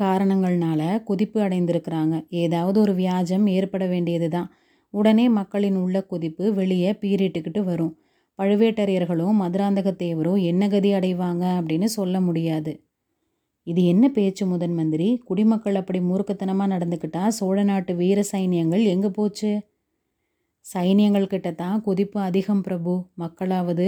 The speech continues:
வெறும் கூச்சல் குழப்பத்தோட அடங்கிடுவாங்க. சேனா வீரர்களோ தஞ்சை கோட்டையை சின்னாபின்னமாக்கி பழுவேட்டரையர்களையும் மதுராந்தக தேவரையும்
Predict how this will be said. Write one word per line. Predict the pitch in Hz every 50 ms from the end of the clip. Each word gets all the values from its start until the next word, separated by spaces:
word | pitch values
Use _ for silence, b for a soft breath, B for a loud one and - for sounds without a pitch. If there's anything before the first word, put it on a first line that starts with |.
| 226
வெறும் | 202 190 185 185 202 208
கூச்சல் | 196 - 196 202 196 - 208 202 196 -
குழப்பத்தோட | 185 185 180 - 175 175 - 180 175 190 208
அடங்கிடுவாங்க. | 202 185 180 190 190 196 185 190 185 185 180 180 175 175 170 - b b b b b b b b -
சேனா | - 214 214 226 233 233 233 226
வீரர்களோ | 202 202 190 180 180 175 165 175 165 165 170 208 220
தஞ்சை | - 196 180 185 185 208 214 208
கோட்டையை | 208 - 196 180 170 175 165 175 202
சின்னாபின்னமாக்கி | 214 214 196 185 190 196 202 202 185 196 185 185 180 180 175 170 165 165 - 233
பழுவேட்டரையர்களையும் | 240 233 190 180 180 190 190 208 202 196 196 190 185 180 175 175 170 175 165 160 160 180 214 220
மதுராந்தக | 202 185 175 180 185 196 196 196 196 180 196 185
தேவரையும் | 185 175 170 165 160 160 156 151 156 196 240